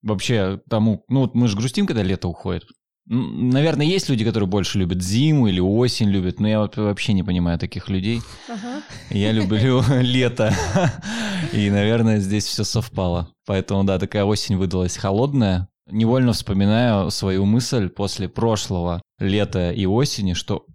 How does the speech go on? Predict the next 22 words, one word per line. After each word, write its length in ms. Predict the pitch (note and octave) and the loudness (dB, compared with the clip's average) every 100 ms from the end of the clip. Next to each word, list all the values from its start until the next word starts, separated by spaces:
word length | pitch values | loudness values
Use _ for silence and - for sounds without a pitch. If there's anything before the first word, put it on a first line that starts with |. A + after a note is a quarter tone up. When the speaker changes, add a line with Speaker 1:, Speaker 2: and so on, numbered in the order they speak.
| _ - | _ -10
Speaker 1:
в 60 | |
сентябре 480 | - G#2 A2 G2 A#2 | -2 0 0 2 2
не 100 | A#2 | 4
надо 320 | A#2 A2+ F#2+ | 4 2 0
делать 340 | F2 F#2+ F2 F#2+ | 0 0 0 -2
лето 260 | F#2 - | -4 -2
на 80 | F#2+ | -2
заводе, 420 | F2+ G2 G2 F#2+ | 0 0 0 2
<laughs> 640 | A#2 D3 A#2+ F4 - D#4 - | 0 0 0 -2 -4 -6 -4
что 220 | B3+ G#2+ | -4 -2
надо 180 | - G#2 | 0 0
заканчивать. 640 | A2 A2+ G#2+ G2+ - F2+ - _ | -2 -2 0 0 -4 -12 -14 _
Вот, 280 | G#2 F2+ - | -6 -4 0
и 20 | |
это 200 | G2+ G#2+ | -2 0
такой 280 | G#2 - G#2 | -6 -2 -4
дискуссионный 580 | F#2 - - G2+ F#2+ G2+ | -4 -6 -6 -2 0 0
вопрос, 460 | E2+ - F#2 F#2+ - | -2 -8 -12 -12 -10
поэтому 300 | G2+ G#3+ G2 | -8 -6 -6
Speaker 2:
Мгм. 100 | - | -4
Speaker 1:
чувство 320 | A#2 - G#2+ | -6 -4 -6
противоречивое. 920 | F#2+ G2+ G2 G2 F#2+ - F2+ F2 F2+ | -4 -4 -2 -2 -4 -4 -4 -2 -6